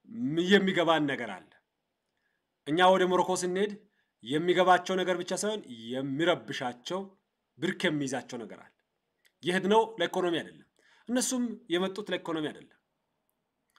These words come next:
ሽማግሌው ጋር ሲመጡ የፈለጉት ነገር አለ። ወደ ሞሮኮ ስንሄድ እኛም የፈለግነው ነገር አለ። ይሄን ነገር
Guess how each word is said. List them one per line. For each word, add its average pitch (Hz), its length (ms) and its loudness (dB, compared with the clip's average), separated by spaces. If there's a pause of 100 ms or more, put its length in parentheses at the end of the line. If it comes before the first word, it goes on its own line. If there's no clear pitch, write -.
(460)
ሽማግሌው 185 420 2
ጋር 202 120 2
ሲመጡ 208 240 0 (340)
የፈለጉት 233 460 -2
ነገር 147 200 -6
አለ። 98 160 -10 (440)
ወደ 170 240 2
ሞሮኮ 202 320 6
ስንሄድ 170 320 -2
እኛም 156 300 0 (180)
የፈለግነው 107 680 -12
ነገር - 260 -20
አለ። - 140 -20 (1700)
ይሄን 185 380 0
ነገር 185 280 2